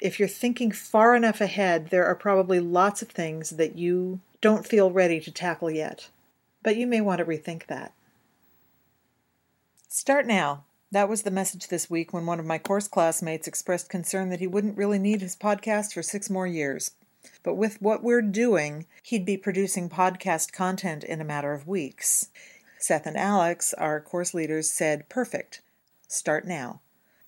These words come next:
And they were absolutely right. There's an illusion of instantaneousness to digital projects, as if they sprang into being and created a following all at once.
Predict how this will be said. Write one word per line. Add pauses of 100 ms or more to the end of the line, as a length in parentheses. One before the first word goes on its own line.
(100)
And
they
were
absolutely
right. (1120)
There's
an
illusion
of
instantaneousness
to
digital
projects,
as
if
they
sprang
into
being
and
created
a
following
all
at
once.